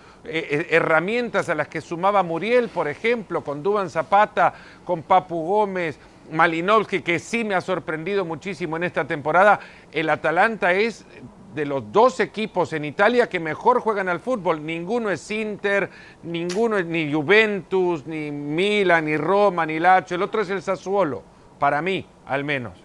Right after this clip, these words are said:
No me sorprendo del nivel que tiene, ni me sorprendería que terminen ganando la Champions.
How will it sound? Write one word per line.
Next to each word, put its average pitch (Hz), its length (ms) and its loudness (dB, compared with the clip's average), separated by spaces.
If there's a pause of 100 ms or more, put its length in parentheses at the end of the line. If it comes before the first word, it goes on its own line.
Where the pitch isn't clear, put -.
No 165 120 0
me 214 140 0
sorprendo 214 520 0
del 180 140 -2
nivel 180 240 -2
que 190 100 0
tiene, 220 360 -2 (300)
ni 202 200 -2
me 202 180 0
sorprendería 190 1080 2
que 175 180 -8
terminen 202 500 -4
ganando 202 360 -2
la 185 120 0
Champions. 135 540 -6